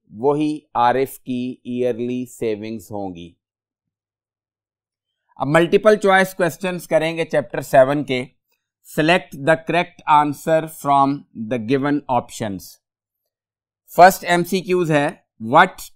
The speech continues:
type of tax is zakat? चार ऑप्शंस हैं, ए वेल्थ, बी इनकम, सी एग्रीकल्चरल, डी प्रॉपर्टी। अब ज़कात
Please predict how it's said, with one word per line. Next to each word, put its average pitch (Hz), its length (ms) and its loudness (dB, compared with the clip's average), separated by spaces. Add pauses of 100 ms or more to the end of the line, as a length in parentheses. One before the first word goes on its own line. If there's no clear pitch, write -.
(100)
type 160 380 6 (140)
of 147 200 4 (240)
tax 160 320 0 (260)
is 139 300 -4 (460)
zakat? 113 420 4 (420)
चार 143 260 10
ऑप्शंस 156 460 6
हैं, 160 240 6 (640)
ए 156 440 2
वेल्थ, 143 520 0 (440)
बी 151 640 -2
इनकम, 143 580 2 (400)
सी 165 560 -2
एग्रीकल्चरल, 143 960 -2 (600)
डी 147 520 -2 (180)
प्रॉपर्टी। 120 560 0 (960)
अब 165 320 4 (200)
ज़कात 156 580 8